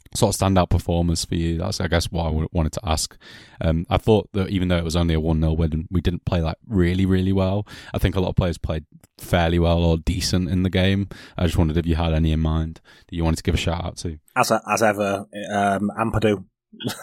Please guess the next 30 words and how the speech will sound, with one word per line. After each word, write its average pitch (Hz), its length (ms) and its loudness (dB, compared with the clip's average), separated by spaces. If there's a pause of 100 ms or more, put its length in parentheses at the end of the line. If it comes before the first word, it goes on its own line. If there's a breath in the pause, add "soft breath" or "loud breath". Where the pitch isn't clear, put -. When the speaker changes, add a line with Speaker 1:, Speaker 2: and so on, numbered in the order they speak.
(160)
Speaker 1:
Yeah, 90 80 -16
he 80 40 -10
got 87 120 -12
man 85 140 -4
of 78 60 -2
the 82 60 0
match, 82 140 0
Speaker 2:
Yeah, 113 240 6
Speaker 1:
didn't 101 80 -2
he? 123 80 4
Speaker 2:
he 120 60 8
was 120 140 6
just - 280 0
absolutely 113 440 0
ridiculous, 98 460 2
both - 380 0
on 104 340 2
and 101 280 0
off 101 140 2
the 95 60 -2
ball. 95 320 2 (340 loud breath)
Um, 87 420 0 (260)
he, 90 480 2 (320)
there's 104 300 -2
one 113 140 4
particular 104 440 2
pass - 340 2
which 90 260 -2
just - 320 -2 (800)
g-, 107 60 0